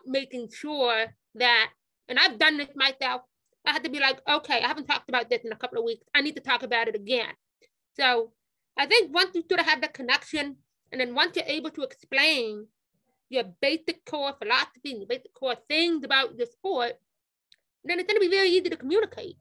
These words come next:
I don't think the actual process of communication have changed.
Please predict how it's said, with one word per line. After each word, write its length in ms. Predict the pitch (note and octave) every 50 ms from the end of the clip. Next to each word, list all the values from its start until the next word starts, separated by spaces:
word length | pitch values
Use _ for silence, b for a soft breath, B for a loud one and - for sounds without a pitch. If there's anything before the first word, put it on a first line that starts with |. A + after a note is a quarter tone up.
| _ _ -
I 80 | - F#4
don't 100 | G#4+ F#4+
think 140 | G#4+ E4+
the 120 | E4 C#4+ - -
actual 380 | D4+ D#4+ - - - D#4 C4+ B3+
process 640 | - - - B3+ B3+ C#4+ D4+ D#4+ D#4 - C#4 - -
of 140 | - - -
communication 600 | C4+ C#4 C#4 A#3+ A3 - B3 C#4+ C#4+ - - A#3+
have 120 | G#3 - _ - -
changed. 380 | E4 E4+ C#4+ A3+ A3 A3+ A3